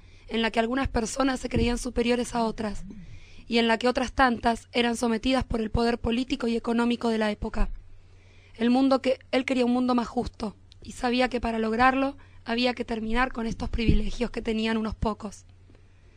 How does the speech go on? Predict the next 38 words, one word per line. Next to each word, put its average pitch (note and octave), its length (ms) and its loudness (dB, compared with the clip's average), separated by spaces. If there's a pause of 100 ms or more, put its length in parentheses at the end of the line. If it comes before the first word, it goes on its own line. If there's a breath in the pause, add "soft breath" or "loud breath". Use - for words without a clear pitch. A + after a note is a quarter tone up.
(480 soft breath)
Hace D#4+ 220 0
un B3+ 120 -2
tiempo C4 340 2
escuché - 360 -4
a - 20 4
nuestro A#3+ 260 -2
presidente A#3 800 -2 (240)
decir A#3 240 0
que C4 100 -2
seguramente C4 640 0
aquellas A#3+ 320 -2
personas C4 480 -2
que B3 120 -6
lucharon A#3 440 0
por A#3 140 -4
tener A#3 280 -2
un A3+ 80 -2
país A3+ 300 -4
libre B3+ 440 0 (420 loud breath)
sintieron B3+ 440 2
angustia A#3+ 400 0
por A3+ 140 0
tener A3+ 240 0
que A#3+ 100 -2
tomar A#3 280 2
la A#3 120 4
decisión A#3 500 -2
de B3 60 -2
separarse A3+ 520 -2
de A3+ 60 -2
España. G#3 520 0 (840 loud breath)
Yo - 120 2
me C#4 120 4
pregunto, A3 640 2 (420 soft breath)
¿qué - 80 -6
pensarían B3 540 2
San A#3 200 0
Martín, B3+ 540 0